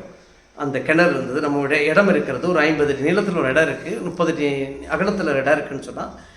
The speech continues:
வடக்கு பகுதியில ஒரு பத்து அடியோ அல்லது கிழக்கு பகுதியில ஒரு பத்து அடியோ அந்த பள்ளங்கள் வந்துருச்சு அப்படின்னு சொன்னா தாராளமாக அந்த இடத்தை விட்டுட்டு நம்ம வந்து ஒரு பாசிட்டிவான ஒரு வாகனம் நிறுத்துவதற்கோ நம்மளுடைய வெளிப்புற பகுதிக்காகவோ,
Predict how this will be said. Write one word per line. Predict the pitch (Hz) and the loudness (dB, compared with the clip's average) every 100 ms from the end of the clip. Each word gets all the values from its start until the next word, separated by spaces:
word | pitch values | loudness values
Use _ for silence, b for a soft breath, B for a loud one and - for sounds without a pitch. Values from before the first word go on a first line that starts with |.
| B B - | B B -6
வடக்கு | 123 185 240 240 | 2 4 4 2
பகுதியில | 202 185 | -2 2
ஒரு | 165 147 | 2 0
பத்து | 147 160 | -2 -2
அடியோ | 135 127 170 | -4 0 -2
அல்லது | 196 180 | -2 -2
கிழக்கு | 185 220 214 | 2 2 2
பகுதியில | 196 165 143 127 127 - | -2 -2 -2 -4 -6 -6
ஒரு | 147 147 | -6 -4
பத்து | 143 156 | -4 -2
அடியோ | 135 165 | -2 0
அந்த | 170 131 | 0 0
பள்ளங்கள் | 123 147 151 147 127 | -2 0 0 0 -6
வந்துருச்சு | 117 120 - | -8 -10 -8
அப்படின்னு | 135 117 | -8 -8
சொன்னா | 123 127 175 190 B B B | -10 -8 -8 -12 B B B
தாராளமாக | 143 196 226 214 180 226 | 4 4 6 2 2 2
அந்த | 190 156 | 2 2
இடத்தை | 180 180 170 | 2 -2 -2
விட்டுட்டு | 147 147 - 208 - - - | -4 -6 -4 -4 -4 -8 -6
நம்ம | 160 170 156 | -2 0 0
வந்து | 156 190 | -2 -2
ஒரு | 151 143 | -4 0
பாசிட்டிவான | 180 185 180 170 147 - | 2 2 0 -2 -2 -4
ஒரு | 151 143 | -2 -2
வாகனம் | 139 156 151 151 | 0 0 0 -2
நிறுத்துவதற்கோ | 131 127 131 123 123 160 | -4 -6 -8 -8 -8 -8
நம்மளுடைய | 160 135 127 123 | -6 -6 -6 -4
வெளிப்புற | 143 170 170 | -2 0 0
பகுதிக்காகவோ, | - 117 117 123 113 117 131 190 | -6 -8 -14 -12 -12 -12 -10 -10